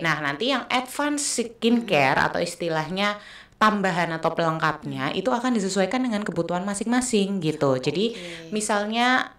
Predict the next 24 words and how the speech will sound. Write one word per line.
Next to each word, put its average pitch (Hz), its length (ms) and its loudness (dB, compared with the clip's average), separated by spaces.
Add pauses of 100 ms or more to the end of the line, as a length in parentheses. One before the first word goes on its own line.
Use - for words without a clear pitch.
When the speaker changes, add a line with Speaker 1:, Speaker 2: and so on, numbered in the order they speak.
Speaker 1:
eh, 160 480 2
kepengen 240 800 2 (160)
glowing, 165 640 4
ya 143 160 0
Speaker 2:
Mm-hmm. 147 80 -2
Speaker 1:
nanti 208 160 -2
kita 247 260 -4
berikan 190 460 -2
bahan 175 240 -4
aktif - 560 -2
berupa 151 400 -4
misalnya 139 400 -10
serum 226 560 -4
atau 208 280 -4
Speaker 2:
Mm-hmm. 151 140 -6
Speaker 1:
mungkin 156 340 -8
krim 180 360 -4
yang 196 240 -6
isinya 165 520 -10
adalah 170 360 -6
bahan-bahan 151 560 -6
brightening 143 680 -6
atau 131 200 -6
pencerah. 135 640 -6